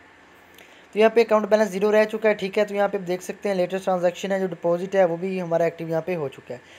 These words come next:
तो भाई, new website आज launch हुई है, आप इस पर investment कर सकते हैं अपने risk पे, ठीक है। हमारा वे-, काम होता है website आपसे share करना, बाकी आप उसका review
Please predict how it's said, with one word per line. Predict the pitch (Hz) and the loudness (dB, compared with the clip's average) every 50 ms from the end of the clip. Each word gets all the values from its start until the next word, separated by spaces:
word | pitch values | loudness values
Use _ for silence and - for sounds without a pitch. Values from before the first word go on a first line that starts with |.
| - - - - - | -20 -20 -20 -16 -14
तो | - 190 | 0 2
भाई, | 220 233 | 4 4
new | 214 202 226 226 | 4 2 2 2
website | 226 226 220 - - 220 220 214 | 2 2 2 2 2 2 4 6
आज | 220 196 190 190 190 | 6 6 6 6 6
launch | 208 202 202 208 196 - | 4 4 4 4 2 -4
हुई | 214 208 | -4 2
है, | 196 214 | 2 2
आप | 196 196 | 2 2
इस | 190 | -2
पर | - - | -6 -4
investment | 196 185 180 175 - - 190 190 | -2 0 -2 -2 -2 -8 -8 -2
कर | 185 170 | -2 -2
सकते | 151 - - 170 - - 202 | -2 -2 -6 -10 -8 -4 -4
हैं | 185 170 | -4 -2
अपने | 165 180 190 | -2 -2 -2
risk | 180 151 156 - - - - | -2 -4 -6 -10 -14 -14 -14
पे, | 117 113 - - - - - - - - - | -14 -14 -14 -18 -20 -20 -20 -20 -14 -8 -6
ठीक | 180 190 - | -6 0 2
है। | 226 214 202 | 2 2 2
हमारा | 196 190 202 208 208 | 2 2 2 4 4
वे-, | 214 208 208 190 185 | 2 0 -4 -4 0
काम | 196 202 202 | 2 2 2
होता | 196 202 196 208 | 2 0 0 2
है | 202 | 4
website | 180 185 175 - 208 190 | 4 2 2 0 0 0
आपसे | 190 185 190 - - 202 | 0 0 0 -2 -6 -8
share | 190 190 - 208 208 220 | -8 -2 0 0 0 2
करना, | 214 214 196 190 196 | 2 2 2 2 0
बाकी | 190 - - - 196 | 0 0 0 2 2
आप | 196 190 190 196 | 0 0 0 -6
उसका | 180 - - 190 | -6 0 0 0
review | 170 156 156 185 202 208 208 | 0 0 -4 -6 -6 -6 -6